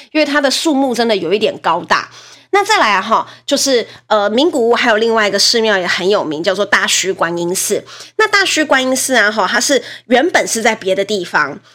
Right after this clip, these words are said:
那是在六百年前还五百年前德川家族的人把它搬到这个目前所在的这个目的地。那，呃，大须观音寺啊，哈，它本身主管的东西啊，哈，大部分应该是学业居多，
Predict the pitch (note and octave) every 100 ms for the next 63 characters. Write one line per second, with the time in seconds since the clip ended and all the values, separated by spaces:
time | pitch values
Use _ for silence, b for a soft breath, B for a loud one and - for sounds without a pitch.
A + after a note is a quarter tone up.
0 | b D4 C4+ C#4 D4+ D4 C#4 D4 G#4+ E4+
1 | G#3 D#3+ F3+ F#3+ G3 F3+ F3 F3 F#3+ G3
2 | E3 E3+ F3+ F#3+ F#3 F#3+ F#3+ A#3 A#3 A3+
3 | G#3 G#3+ E3+ F3 E3 E3+ C3 C3 - F#3+
4 | A3+ A3 G3+ A3 F#3+ F3+ - - C4+ A3+
5 | G#3 F3+ - F#3 G3 F#3 - F#3+ A3+ A3+
6 | A3 G#3+ A#3+ - B B B - F#4 D#4+
7 | D#4 B B C4+ C4+ C4+ G4 D4 D#4 C#4
8 | B3+ B3+ C4 - A3+ F#3 G3+ E3 A3 G#3+
9 | F3+ D#3+ - G3+ G3 B B - G#3 A3+
10 | B3+ E3 D3+ E3+ F3+ F#3 - F#3+ D#3+ G3
11 | E3 - C#4 B3+ B3+ B3 G#3 G#3 F#3+ F#3+
12 | A3 G#3 - F3 G3 A#3 G3+ - G#3 G#3+
13 | G#3